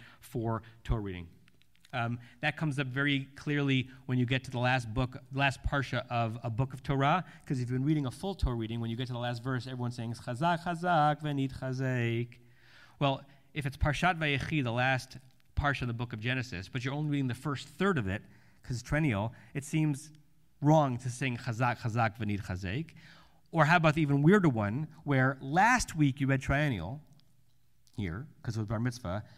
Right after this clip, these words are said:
This week, it's a full Kriya. You read all of Parshat Vayechi. Should you say "Chazak, chazak"? You didn't finish all of the book of Genesis, because last week you only read the first third of the Parsha. Uh,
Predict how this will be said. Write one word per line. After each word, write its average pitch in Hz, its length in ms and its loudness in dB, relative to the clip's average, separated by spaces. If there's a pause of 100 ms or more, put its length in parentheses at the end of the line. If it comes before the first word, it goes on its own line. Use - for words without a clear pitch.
(220)
This 175 340 0
week, 143 380 -2 (140)
it's 135 100 -16
a 131 60 -6
full 202 200 -2
Kriya. 101 440 -6 (400)
You 156 120 2
read 226 240 10
all 190 240 2
of 170 120 0
Parshat 151 380 0
Vayechi. 135 640 -2 (500)
Should 170 180 -2
you 160 80 2
say 214 200 0
"Chazak, 180 400 -2
chazak"? 175 380 -2
You 175 60 -2
didn't 240 240 -2
finish 294 400 -2 (100)
all 269 180 4
of 269 60 -2
the 165 80 0
book 131 140 -4
of 117 60 -4
Genesis, 107 500 -6
because 156 300 -6
last 185 240 0
week 175 100 -6
you 165 60 -4
only 160 100 -2
read 160 80 -4
the 175 60 -4
first - 380 -4
third 160 220 -4
of 143 60 -2
the 139 60 -4
Parsha. 107 440 -6 (520)
Uh, 131 320 2